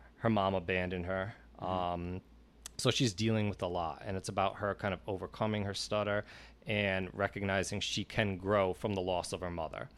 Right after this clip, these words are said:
Speaker 2: Yeah.
Speaker 1: So it was, um, it was a prompt of, like, "Do you," and I know this isn't the exact wording, so bear with me, all right?
Speaker 2: <laughs>
Speaker 1: But do you recogni-, do you see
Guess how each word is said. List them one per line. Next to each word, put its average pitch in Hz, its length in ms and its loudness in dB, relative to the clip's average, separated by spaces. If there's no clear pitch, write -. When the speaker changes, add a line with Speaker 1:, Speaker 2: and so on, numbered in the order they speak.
Speaker 2:
Yeah. 98 120 -2
Speaker 1:
So 127 680 4
it 123 180 6
was, 110 800 0
um, 95 680 0
it - 40 -2
was 107 140 0
a 107 60 0
prompt 113 540 4
of, 95 220 -2
like, 98 160 -4
"Do 107 100 0
you," 110 560 -2
and 110 100 -2
I 110 160 4
know 110 160 2
this 92 160 -4
isn't 87 240 -6
the 85 80 -4
exact 82 380 -4
wording, 80 380 -8
so 92 120 -8
bear 85 260 -6
with 85 200 -8
me, 85 260 -8
all 104 80 -4
right? 92 240 0
Speaker 2:
<laughs> - 260 -16
Speaker 1:
But 107 440 4
do 139 100 4
you 135 160 8
recogni-, 110 540 2
do 120 100 0
you 117 100 4
see 110 440 0